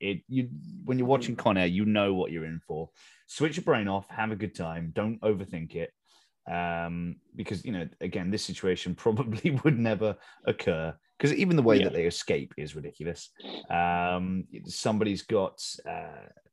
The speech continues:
Speaker 1: a little bag that they've, they've put in their stomach and they vomited up, and inside is, you know, the tools that they use to escape with. I'm like, "Mm, not sure that would happen.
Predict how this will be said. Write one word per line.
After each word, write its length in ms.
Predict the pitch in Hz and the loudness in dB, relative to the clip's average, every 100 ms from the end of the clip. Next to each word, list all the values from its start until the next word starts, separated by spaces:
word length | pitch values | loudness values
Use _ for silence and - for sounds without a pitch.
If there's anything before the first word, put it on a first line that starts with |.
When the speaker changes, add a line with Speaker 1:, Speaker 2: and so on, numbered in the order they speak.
| - - - | -20 -20 -10
Speaker 1:
a 80 | 87 | 0
little 280 | 107 95 90 | 0 2 0
bag 520 | 107 101 101 98 - | 2 4 4 0 -4
that 100 | 85 | -2
they've, 340 | 92 90 87 - | 2 2 0 0
they've 200 | 90 - | 0 0
put 200 | - 90 | 2 2
in 120 | 87 90 | 2 2
their 160 | 85 | 0
stomach 480 | - 117 107 101 - | 2 4 4 4 0
and 100 | 85 | -2
they 140 | 82 | -2
vomited 420 | 73 95 92 87 95 | 0 0 0 0 0
up, 240 | 101 - | 0 0
and 80 | 90 | -2
inside 480 | 95 - 92 90 85 | -2 0 0 2 0
is, 220 | 82 - _ - _ | -2 -8 _ -20 _
you 80 | 110 | 0
know, 140 | 92 | 0
the 160 | 80 - | 2 0
tools 640 | - - 156 147 139 123 | 2 4 6 8 6 4
that 100 | 127 | 2
they 100 | 92 | 2
use 320 | 123 127 127 117 | 4 4 2 0
to 100 | 143 | -2
escape 440 | 135 - 151 - | -2 2 2 2
with. 160 | 90 98 | 0 2
I'm 160 | 107 | 2
like, 220 | 120 120 - 190 | 2 2 -2 -4
"Mm, 960 | 208 214 220 220 220 220 214 214 214 214 | 2 4 6 6 6 6 6 4 2 2
not 180 | 190 | 2
sure 220 | - 135 98 | 2 0 2
that 160 | 76 | 0
would 80 | 80 | 0
happen. 500 | 92 - 180 202 | 0 2 0 0